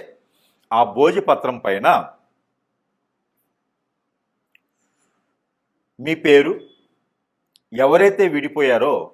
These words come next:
వారి పేరు రాయండి. రాసి మధ్యలో స్వస్తిక్ వేయండి. ఆ పేరుకి, ఈ పేరుకి మధ్యన స్వస్తిక్ వేయండి. స్వస్తిక్ వేసి చుట్టూతా కూడా ఇంటూస్ గీయండి. ఇంటూ అష్టదిగ్బంధన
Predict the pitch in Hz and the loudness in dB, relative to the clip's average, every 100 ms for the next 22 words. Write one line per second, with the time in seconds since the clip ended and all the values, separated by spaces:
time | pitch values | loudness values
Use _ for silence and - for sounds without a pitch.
0 | _ 101 113 120 - 107 110 156 87 - | _ 0 0 0 -4 -2 -2 -6 -10 -12
1 | - _ _ _ _ _ _ _ - 90 | -20 _ _ _ _ _ _ _ -6 -4
2 | 95 - 262 - _ _ _ 117 143 151 | -4 -4 -12 -12 _ _ _ -8 -6 -4
3 | 196 113 95 - _ _ _ - - 113 | -2 -2 -4 -10 _ _ _ -12 -4 -4
4 | - 175 170 104 78 76 _ _ _ - | -4 -14 -12 -12 -12 -16 _ _ _ -6
5 | 101 - 120 110 107 190 - 117 - 117 | -2 -2 -2 -4 -4 -12 -8 -8 -8 -10
6 | 101 110 190 - 117 - 156 - 82 78 | -10 -8 -12 -6 -6 -6 -16 -14 -16 -16
7 | _ _ _ _ _ _ _ - 139 123 | _ _ _ _ _ _ _ -8 -2 -2
8 | - 214 123 107 - 151 87 98 _ _ | -2 -10 -6 -6 -6 -10 -10 -16 _ _
9 | _ _ _ _ _ 180 175 - 247 269 | _ _ _ _ _ -14 -14 -8 -4 0
10 | - - 120 151 - 135 151 165 214 - | 2 0 0 -4 -6 -10 -12 -8 -8 -8
11 | 110 95 87 80 - 143 143 - 113 - | -16 -14 -14 -16 -12 -12 -12 -12 -12 -12
12 | _ - - 208 160 127 120 131 117 | _ -20 -4 -4 -4 -10 -10 -12 -8